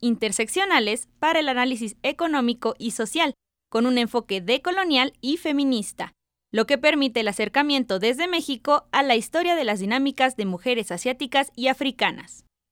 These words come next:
Este diplomado consta de siete módulos, los cuales se dividen en sesiones de tipo teórico, talleres cuantitativos, sesiones de literatura y cine, así como una última sesión práctica para aplicar y fortalecer los conocimientos adquiridos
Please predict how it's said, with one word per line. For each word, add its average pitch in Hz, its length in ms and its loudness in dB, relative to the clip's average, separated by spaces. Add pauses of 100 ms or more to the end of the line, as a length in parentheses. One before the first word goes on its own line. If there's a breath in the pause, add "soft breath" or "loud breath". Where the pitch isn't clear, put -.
(120)
Este 214 240 -2
diplomado 233 680 0 (100)
consta 392 360 0
de 392 120 -2
siete 247 300 -2
módulos, 269 480 -4 (400)
los 262 160 2
cuales 403 300 4
se 370 120 0
dividen 302 400 0
en 214 100 -2
sesiones 240 540 0
de 190 140 -4
tipo 202 280 -4
teórico, 226 580 0 (180)
talleres 294 420 0
cuantitativos, 277 920 -2 (160)
sesiones 233 520 0
de 233 100 2
literatura 269 600 0
y 269 80 -2
cine, 247 420 0 (340)
así 339 220 0
como 392 220 -2
una 311 180 2
última 262 360 0
sesión 254 360 -2
práctica 240 580 -2
para 339 220 0
aplicar 262 380 0
y 269 80 -4
fortalecer 269 680 -2
los 226 180 -4
conocimientos 214 640 -4
adquiridos 269 560 -2